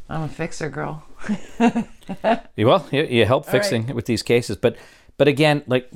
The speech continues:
Speaker 2: just, just one more minute,
Speaker 1: All right.
Speaker 2: okay? And, and then we'll end it. But because the other thing was a general misunderstanding about honest but mistaken belief in consent. Let's just talk about
Speaker 1: Oh,
Speaker 2: this for a
Speaker 1: right.
Speaker 2: moment.
Speaker 1: That's so
Speaker 2: 'Cause again, this may
Speaker 1: complicated.
Speaker 2: be a bit boring, but just, just one more thing, okay?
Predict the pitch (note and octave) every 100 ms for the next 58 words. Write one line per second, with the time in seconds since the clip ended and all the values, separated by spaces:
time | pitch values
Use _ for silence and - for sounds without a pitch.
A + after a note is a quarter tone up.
0 | G#2+ - - - - B2 - C3+ B2 A#2
1 | F2+ D#2+ B2 - - G#2 G#2+ G2+ G#2 G#2+
2 | G2+ G2+ F#2+ F#2 E2+ D#2 - - F#2 -
3 | - - - - - _ - - - -
4 | - - A#2 B2 - C#3 D#3 F3 D#3 B2+
5 | A2 G2 - A2+ F#2+ A#2 B2+ C3 A2+ -
6 | G2+ G2 - F#2+ F#2+ F2+ F#2 F#2 - G2
7 | F#2 G#2+ F#2+ - F#2 F#2 E2 E2+ - F2
8 | E2+ - E2 G2+ G#2+ A2+ - G2 B2 G#3+
9 | F#3+ F#3 F#3+ - E3+ D#3 - - - C3+
10 | D3 C#3+ C#3+ D3+ C#3+ F3 E3+ D#3+ - A2
11 | A2 G#2 F2+ F2+ - G2+ - B2+ - C3
12 | - C#3+ D#3 C#3+ A#2+ - C#2+ E2 - G#2